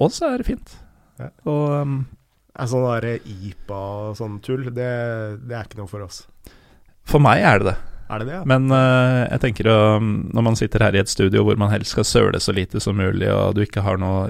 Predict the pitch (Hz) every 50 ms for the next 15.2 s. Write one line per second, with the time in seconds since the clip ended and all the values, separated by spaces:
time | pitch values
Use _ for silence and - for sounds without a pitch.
0 | 107 107 - - - 101 104 110 113 - - - - - - - - - 107 98
1 | 95 98 98 92 87 85 - 98 98 95 95 - - 113 - - - - - -
2 | - 107 107 107 107 107 - - - - - - - 147 120 107 101 110 104 104
3 | 101 101 101 92 - - - - - - - - 135 127 - - - - - 196
4 | 131 117 117 113 - - 120 113 110 - - 120 107 101 107 110 101 95 - -
5 | 110 107 120 151 147 - - - - 123 117 113 107 - - 120 110 113 107 107
6 | 110 117 113 - - - 107 110 - 123 117 120 117 117 113 117 113 113 - 123
7 | 139 147 147 - - - 131 123 120 120 120 113 113 113 113 - - - - -
8 | - - - 123 - 120 101 - - 104 - - - - - - - - - -
9 | - - - - - - _ _ _ _ _ _ _ _ _ _ _ _ - _
10 | _ _ - - - 131 127 123 131 127 117 107 104 104 - - 104 95 92 -
11 | - 113 107 107 107 110 107 107 107 107 107 113 113 104 - - 117 113 110 104
12 | 104 107 107 101 104 104 101 101 107 101 101 95 95 98 101 98 98 - - 107
13 | 107 104 101 101 - - - - - 107 104 - 110 98 - 101 104 - - -
14 | 104 98 - - - 104 - - - 107 131 - - 117 117 117 113 113 113 143
15 | 147 139 127 -